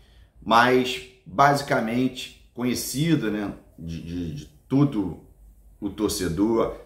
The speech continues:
as torcidas que colocam faixa no, nos estádios Newton Santos, que tem liberação do Ministério Público, do bep,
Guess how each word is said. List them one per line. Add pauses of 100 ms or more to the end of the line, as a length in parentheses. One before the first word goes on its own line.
(280)
as
torcidas
que
colocam
faixa
no,
nos
estádios
Newton
Santos,
que
tem
liberação
do
Ministério
Público,
do
bep,